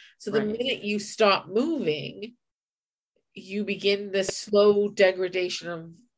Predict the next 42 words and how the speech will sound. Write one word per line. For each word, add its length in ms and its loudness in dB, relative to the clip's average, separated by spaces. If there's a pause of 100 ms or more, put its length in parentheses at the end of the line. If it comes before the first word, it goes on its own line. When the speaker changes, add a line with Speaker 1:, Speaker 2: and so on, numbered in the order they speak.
(120)
Speaker 1:
process 600 0
of 260 -2 (480)
your, 320 -2
your 220 -8
body 320 0
just 240 -8
not 160 -8
working 300 -10
as 120 -10
well 180 -2
as 140 -6
it 80 -12
did 280 4
because 420 -12 (280)
you've 160 -8
stopped 300 -2
the 60 -10
natural 400 -4
flow 300 -4
of 120 -10
fluid 500 0
to 120 -8
each 340 -14
joint. 300 -8 (600)
Speaker 2:
Right. 240 2
And 140 0
then 80 2
what 160 0
happens 340 -2
mentally? 520 -4
You 100 -2
feel 180 0
like 220 0
you 120 -6
cannot. 520 -4 (180)
You 140 0
have 180 4
now, 320 4
you're 220 2
gone, 320 6
you're 140 0
past 360 2